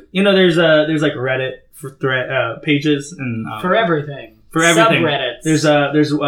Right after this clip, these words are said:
Speaker 1: subreddit called, like, Nice Guys. I'm
Speaker 2: Oh, no.
Speaker 1: sure you've heard of it.
Speaker 2: Are these the, um, what are they called? The, the bad guys. The, the incels. The incels.
Speaker 1: Kinda, kinda incel-y guys that are like, oh, like,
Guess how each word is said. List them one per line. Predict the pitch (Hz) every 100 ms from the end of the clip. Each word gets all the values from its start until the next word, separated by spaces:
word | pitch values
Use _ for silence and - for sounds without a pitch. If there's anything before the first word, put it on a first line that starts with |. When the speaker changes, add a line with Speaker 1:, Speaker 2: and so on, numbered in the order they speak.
| 139
Speaker 1:
subreddit | 127 180 165 160 151 147 -
called, | - 147 135 131
like, | 127 120
Nice | 135 135 139 143 -
Guys. | 139 127 131 165 165 - - _ _
I'm | 143
Speaker 2:
Oh, | 143 143 -
no. | - 120
Speaker 1:
sure | 175 175
you've | 185 147
heard | 139 135
of | 120
it. | 123 123
Speaker 2:
Are | 151 160
these | 180 196 185
the, | 175 170 156 147 139 135 -
um, | 139 135 127 120 117 117 110 _ _
what | 143
are | 131
they | 123 113
called? | 120 110 107 98 _ _ _
The, | 123 110 104 _
the | 127
bad | 131 127 - 113
guys. | - 160 165 - - _ _
The, | 131 107 107 -
the | -
incels. | - 214 208 185 143 - - -
The | 147
incels. | 143 151
Speaker 1:
Kinda, | - 415 453 214 202
kinda | 254 294 269
incel-y | 226 196 175 165 160 151 - -
guys | 160 139 135 135
that | 139
are | 135
like, | 131 131 131
oh, | 202 202 196 190 185
like, | 156 139 -